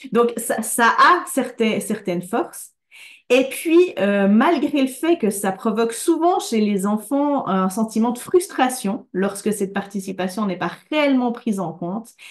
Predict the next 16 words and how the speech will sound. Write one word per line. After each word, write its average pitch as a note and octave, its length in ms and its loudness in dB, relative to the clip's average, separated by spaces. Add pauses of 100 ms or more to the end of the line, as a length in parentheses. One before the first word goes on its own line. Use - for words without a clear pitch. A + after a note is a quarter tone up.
(300)
eh A3+ 120 0
bien, D#4+ 180 2
on C#4+ 100 2
pourrait B3+ 300 0
dire C#4 260 -2
que C4 80 -2
finalement, B3 580 0
cette B3 240 -4
participation G#3+ 920 -6 (500)
artificielle A#3+ 1000 -2
pourrait E4 440 2
être C#4 260 0
un F#3+ 100 0
levier A#3 720 0 (260)
pour D#4 220 2
arriver A#3 560 0